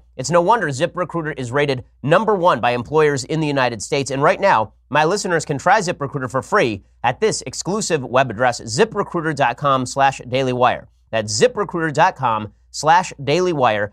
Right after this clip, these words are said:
zip recruiter dot com slash daily wire, and D A I L Y W I R E. ZipRecruiter is indeed the smartest way to hire. And for legal purposes, Senya's not a serial killer, and even if she were, snitches get stitches, man. I'm not gonna tell anybody about where she puts those bodies. That's not a thing.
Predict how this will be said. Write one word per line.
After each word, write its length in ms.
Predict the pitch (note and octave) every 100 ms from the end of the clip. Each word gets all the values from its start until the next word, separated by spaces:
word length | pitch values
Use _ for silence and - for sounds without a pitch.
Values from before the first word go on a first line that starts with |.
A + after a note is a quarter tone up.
| _ B2
zip 180 | G3+
recruiter 240 | A3 F3+ E3+
dot 220 | D#3 C#3
com 240 | C#3 C3
slash 280 | A#2+ A#2+ A2+ -
daily 220 | C3 C3
wire, 200 | A#2+ A2
and 100 | G#2+
D 180 | A#2+ C3
A 80 | B2
I 260 | G#2 A#2 -
L 140 | A2
Y 260 | G#2+ D3 D3
W 380 | C3+ B2 A2+ A2
I 280 | A2 A#2 G#2+
R 220 | G#2 G2+ -
E. 220 | D3 D3 - _ C3
ZipRecruiter 440 | E3 E3+ E3+ D#3+
is 120 | D3+
indeed 340 | E3 D#3+ D3 A#2
the 80 | A2+
smartest 500 | D3+ C#3+ C#3 - -
way 180 | B2
to 100 | A#2+
hire. 320 | A2 A2+ F#2 - _ _ -
And 260 | D3 - _ -
for 100 | G3+
legal 220 | G3+ F3+
purposes, 560 | E3 C#3+ D3+ D3+ C3 - _ -
Senya's 360 | - A3 C#3+ B2
not 160 | A2
a 20 | G#2
serial 320 | B2+ A#2+ A#2+
killer, 200 | D#3 D#3
and 80 | F3
even 140 | G#3+
if 80 | E3
she 140 | D#3
were, 200 | C3+ D#3
snitches 380 | D#3 F3 F#3+ F3
get 140 | C3+
stitches, 280 | - - F#2+
man. 140 | G#2 G2+
I'm 80 |
not 120 | F#3 C#3+
gonna 100 | F2
tell 220 | - E2+
anybody 260 | E2 D#2+ E2
about 240 | F2+ F2
where 120 | E2+
she 100 | -
puts 160 | - F#2
those 140 | F2+
bodies. 300 | F#2+ F2+ B2+
That's 120 | D#3
not 140 | E3 G2
a 40 |
thing. 220 | - -